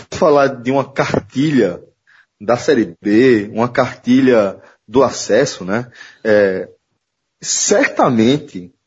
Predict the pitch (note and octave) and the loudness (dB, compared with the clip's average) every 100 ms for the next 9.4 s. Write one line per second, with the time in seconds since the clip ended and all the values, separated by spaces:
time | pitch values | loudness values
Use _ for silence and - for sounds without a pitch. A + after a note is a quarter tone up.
0 | _ _ - C3 C#3 C#3+ D3+ F3 D3+ C3+ | _ _ -2 0 0 0 0 0 -2 -4
1 | C3+ C3+ B2 B2+ A#2+ C3 A#2+ C3 - - | -4 -2 0 0 0 0 2 2 0 -2
2 | A2+ G#2 - B2+ B2 - B2+ B2+ C3 A2 | -2 -2 -4 0 0 2 0 2 0 0
3 | A#2 D3 C#3+ - - - B2+ C3+ B2 D3+ | 2 4 2 -2 -8 0 4 4 2 0
4 | D#3 - C#3 E3 E3+ - D3 A#2+ C3+ C3+ | 0 -4 0 0 0 -2 0 2 2 2
5 | A2 - - A#2 C#3+ C#3 C3 B2 B2+ - | -4 -8 -10 0 2 2 0 -2 -8 -2
6 | C3 A#2+ B2 B2+ B2+ A#2+ A#2 A#2 A2+ A#2 | 0 0 -2 -2 0 0 2 0 2 -2
7 | A2+ A#2 A2+ B2 B2 B2+ B2+ B2 B2 - | -2 -10 0 0 2 -2 -2 -2 -2 -2
8 | B2 A2+ A2+ A2 - A2+ G#2+ A2+ A2+ F#2+ | -4 -2 -2 -2 -10 -6 -4 -2 -2 -4
9 | - A#2+ D3+ A#2 | -4 -2 0 -2